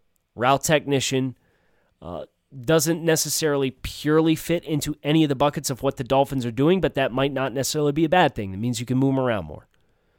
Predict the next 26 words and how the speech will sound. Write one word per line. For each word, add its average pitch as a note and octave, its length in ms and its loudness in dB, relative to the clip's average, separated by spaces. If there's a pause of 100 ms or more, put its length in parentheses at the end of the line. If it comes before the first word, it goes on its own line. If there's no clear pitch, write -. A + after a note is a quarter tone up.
(500)
If D3+ 140 2
it's D#3+ 200 2
Jaylen F#3+ 380 8
Waddle, D#3 500 2
speed - 520 0
kills. A#2+ 400 0
We've A2 140 -12
talked C3 320 -4
about C3 320 -2
what C3+ 220 -2
he F#3+ 400 -6
and A#2 200 -4
Will C#3+ 180 4
Fuller C#3+ 380 0
could A#2+ 240 -6
do A2+ 360 0 (540)
for E3+ 400 4
this F3 260 2
offense, A#2+ 680 0 (680)
pushing E3+ 440 4
and C#3 80 2
attacking C#3 520 0
vertically B2+ 440 -2
down A2+ 240 -4
the G2 80 -8
field. A#1 300 -16